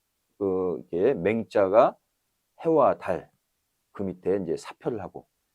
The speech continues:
이런 의 글자 뜻이 있습니다. 다음 요 부자가 나와요. 부자. 부는 의 불화보예니 분류 기도야 아니라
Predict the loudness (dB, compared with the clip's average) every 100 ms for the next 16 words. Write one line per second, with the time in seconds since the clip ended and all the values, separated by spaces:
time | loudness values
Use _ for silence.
0 | -8 -2 -2 -2 -6 -4 -4 -2 -4 -8
1 | -10 -4 -4 -4 -10 -12 -16 -16 -12 -14
2 | _ _ _ _ _ _ _ _ _ _
3 | _ _ _ _ _ _ _ _ _ -20
4 | _ _ _ _ _ _ _ _ _ _
5 | _ _ _ _ _ _ _ _ _ _
6 | _ _ -12 -8 -6 -8 _ _ -6 -6
7 | -2 2 2 4 4 4 0 -2 -10 2
8 | 4 4 2 _ _ _ _ _ _ _
9 | 0 4 4 2 0 0 2 -2 _ -2
10 | 8 10 10 6 6 6 6 2 -2 _
11 | _ _ _ _ _ -14 -6 -4 -6 -10
12 | -6 -2 0 0 0 -6 -10 -2 0 2
13 | 2 2 -2 -4